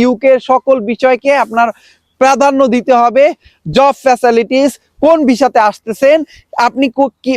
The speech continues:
ফিউচারে কি বিজনেস করবেন, আপনার ওয়ার্ক পারমিট কিভাবে ম্যানেজ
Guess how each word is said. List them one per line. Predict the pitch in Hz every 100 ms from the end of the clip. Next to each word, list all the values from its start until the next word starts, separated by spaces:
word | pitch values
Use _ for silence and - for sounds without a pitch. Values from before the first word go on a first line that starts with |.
| 208
ফিউচারে | 247 247 277 254 233
কি | 240
বিজনেস | 233 285 262 277 - 220
করবেন, | 196 220 269 320 _ _ -
আপনার | 220 220 269 262 226
ওয়ার্ক | 262 262
পারমিট | 285 262 233 254
কিভাবে | 247 247 240
ম্যানেজ | 233 240